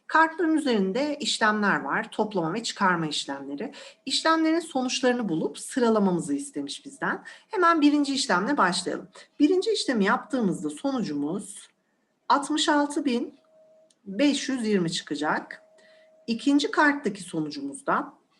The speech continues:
altmış altı bin beş yüz yirmi. Bakın bir ile iki eşit oluyor.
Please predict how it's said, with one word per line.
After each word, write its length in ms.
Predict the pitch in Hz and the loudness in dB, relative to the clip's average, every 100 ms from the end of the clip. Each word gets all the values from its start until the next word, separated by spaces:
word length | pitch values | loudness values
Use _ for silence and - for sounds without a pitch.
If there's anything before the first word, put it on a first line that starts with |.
| _ | _
altmış 420 | 202 214 214 202 | -2 -2 -2 0
altı 360 | 170 143 143 - | 2 0 -2 -8
bin 180 | 143 143 | -6 -2
beş 300 | 214 226 240 | -2 -2 -6
yüz 160 | 220 | -4
yirmi. 360 | 220 220 214 226 | -2 -2 -4 -4
Bakın 300 | 180 - 160 | -8 -4 -2
bir 180 | 185 196 | 2 2
ile 100 | 175 | 2
iki 260 | 170 - - | -4 -8 -8
eşit 340 | 160 160 - | -6 -6 -8
oluyor. 440 | 139 139 139 165 | -8 -6 -4 -4